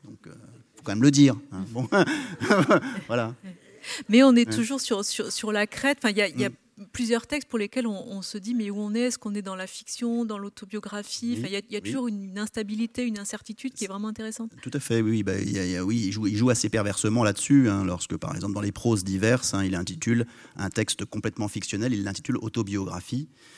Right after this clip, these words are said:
Speaker 1: qui est une, comment dire, une sorte de fiction sur les, euh, où il, où il imagine les, les rencontres, euh, les, les, les, les, les, les rencontres de, de son père et de sa mère. Co-, comment, comment mon père et ma mère se sont rencontrés. Euh,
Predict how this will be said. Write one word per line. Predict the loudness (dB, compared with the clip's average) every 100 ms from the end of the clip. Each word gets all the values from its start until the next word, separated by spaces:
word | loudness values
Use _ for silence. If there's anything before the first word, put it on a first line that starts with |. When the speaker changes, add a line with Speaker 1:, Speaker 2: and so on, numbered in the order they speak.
| -20 _
Speaker 1:
qui | -8 0 2
est | 2 -2
une, | -2 0 -2 -4
comment | -4 -6 -4
dire, | -6 -6
une | -6 -4
sorte | -4 -6 -8
de | -10 -10
fiction | -10 -6 -4 -2 -2 -4
sur | -8 -12 -14
les, | -14 -14 -12
euh, | -12 -10 -10 -12 -16 -18 -10
où | -8
il, | -6
où | -4
il | -2
imagine | -2 0 0 0
les, | 0 -4
les | -6
rencontres, | -6 -6 -4 -4 -4 -6 -8
euh, | -8 -8
les, | -10 -10
les, | -10 -10
les, | -10
les, | -10 -12 -12 -12
les, | -12 -12
les | -12 -10
rencontres | -10 -8 -6 -6 -6
de, | -10 -10 -10
de | -10
son | -8
père | -6 -6
et | -6
de |
sa | -8
mère. | -8 -10 -12 -18 _ _ -20 -20 -20 -20 _ -10
Co-, | -8
comment, | -4 -4 -2
comment | 0 2
mon | 2
père | 0 -2
et | -2
ma | -2
mère | -2 -4
se | -10
sont | -12
rencontrés. | -10 -10 -10 -10 -10 -12 -16 _
Euh, | -16